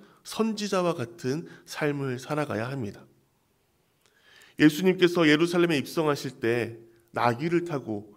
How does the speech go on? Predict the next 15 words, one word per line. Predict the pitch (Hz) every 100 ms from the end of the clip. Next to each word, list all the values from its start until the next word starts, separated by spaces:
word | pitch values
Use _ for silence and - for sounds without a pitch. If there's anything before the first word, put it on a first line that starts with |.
| -
입성하셨습니다. | 104 - 113 107 113 123 113 131 - _ _ _ _ - - - -
세상의 | - 214 208 202
왕으로 | 185 160 170 165
오신 | 156 151 - 156
예수님이 | 147 147 - 160 156
나귀를 | 113 117 151 170 165
타고 | 170 170 156 147 120 - - _
그 | - 143
예루살렘 | 139 147 147 143 139
성에 | 139 131
입성하시는 | 120 135 - 170 151 147 147 143
것은 | 117 101 135 196 - - _ _ _ _
사람들의 | - 185 180 160 151
눈에 | 117 110
보기에 | 113 101 107 120